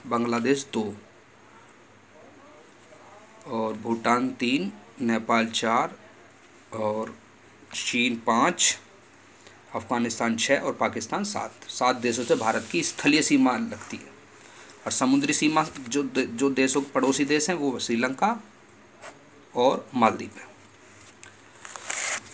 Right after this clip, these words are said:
अब किस देश से की सीमा कितनी, सबसे ज़्यादा सीमा कितने किलोमीटर किस देश से लगती है? सबसे ज़्यादा जो सीमा रेखा भारत की मिलती है वो बांग्लादेश से मिलती है।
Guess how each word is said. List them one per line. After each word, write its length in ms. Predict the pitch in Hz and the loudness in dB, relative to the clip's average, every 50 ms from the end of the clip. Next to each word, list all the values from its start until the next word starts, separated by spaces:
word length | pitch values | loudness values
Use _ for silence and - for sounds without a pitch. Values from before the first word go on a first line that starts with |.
| - - - - - - - - - - - - - - | -20 -20 -20 -20 -20 -20 -20 -20 -20 -20 -20 -6 2 6
अब 220 | 170 185 180 - - - - - - - - - - | 6 6 6 2 -12 -18 -20 -20 -20 -20 -18 -6 2
किस 140 | - 202 196 | 4 4 4
देश 240 | 151 135 165 170 165 | 6 8 8 8 8
से 280 | - - 196 180 - - - - - - - - - - - - | 8 6 4 2 0 -2 -14 -20 -20 -20 -20 -20 -20 -20 -10 -4
की 100 | - 180 | 0 2
सीमा 340 | - - 151 147 151 170 190 | 4 6 6 6 6 6 2
कितनी, 720 | 196 - - 170 - - 170 165 175 190 208 214 202 - - - - - - | 0 -2 -6 -6 -6 -2 -2 0 2 4 2 2 0 -2 -6 -12 -16 -10 -2
सबसे 360 | - - 165 165 - 202 175 | 0 2 2 4 4 4 6
ज़्यादा 260 | 156 156 156 175 185 | 6 6 6 6 4
सीमा 340 | 180 - - 156 160 170 185 | 4 4 2 2 2 2 0
कितने 580 | - - - - - - - - 185 196 196 | 0 -2 -12 -10 -6 -4 -2 0 0 0 2
किलोमीटर 480 | 196 - 175 156 156 147 143 135 - - | 4 4 4 6 6 4 4 4 0 -2
किस 280 | - - - - - - | -2 -2 -2 0 2 6
देश 180 | - 156 143 | 6 6 6
से 140 | - - 143 | 6 6 6
लगती 280 | 113 113 113 - 117 110 | 4 4 2 0 -2 -2
है? 60 | 113 | 0
सबसे 320 | - 160 - - - 180 | 0 0 0 0 0 2
ज़्यादा 240 | - 151 143 147 165 | 4 2 2 2 2
जो 100 | 160 170 | 0 2
सीमा 320 | 165 - 156 147 147 151 | 0 2 2 4 4 4
रेखा 260 | 147 139 127 - 151 143 | 4 4 2 2 0 2
भारत 280 | 131 127 127 123 - | 4 4 4 4 2
की 100 | - 147 | 2 0
मिलती 260 | 131 120 117 113 147 | 2 2 2 0 0
है 60 | 151 165 | 2 2
वो 80 | 175 | 4
बांग्लादेश 500 | 170 151 135 135 131 127 123 120 120 113 | 4 6 6 6 6 6 4 2 0 0
से 120 | - - 117 | -2 -4 -4
मिलती 280 | - - - - - | -6 -8 -12 -14 -16
है। 120 | - - | -18 -18